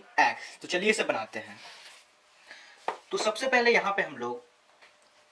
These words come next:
y कर लेते हैं, y, let y, y equal to x पे पावर let कर लिए y minus two sin x। अब देखिए हमको, इसको हम लोग y मा-, u मान लीजिए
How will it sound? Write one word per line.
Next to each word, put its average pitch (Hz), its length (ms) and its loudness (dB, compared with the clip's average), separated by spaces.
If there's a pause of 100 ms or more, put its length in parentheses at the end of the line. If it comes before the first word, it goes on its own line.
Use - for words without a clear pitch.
(1160)
y 131 220 8
कर 156 100 0
लेते 127 260 -2
हैं, 120 80 -2
y, 127 160 8 (120)
let 143 240 -4
y, 131 100 6 (220)
y 143 160 6
equal 127 260 -4 (100)
to 117 100 -10 (360)
x 147 240 -2
पे 160 120 -4
पावर 120 340 2
let 151 220 0
कर 135 120 -6
लिए 117 360 -8
y 113 120 -4 (500)
minus 117 460 6 (140)
two 156 200 2
sin - 920 -2 (960)
x। - 320 -2 (560)
अब 190 160 6
देखिए 156 280 -4
हमको, - 300 -14 (340)
इसको 226 260 -2
हम 220 140 -4
लोग 226 180 2
y 156 180 12
मा-, 160 220 -2
u 156 280 -6
मान 139 220 4
लीजिए 107 300 -12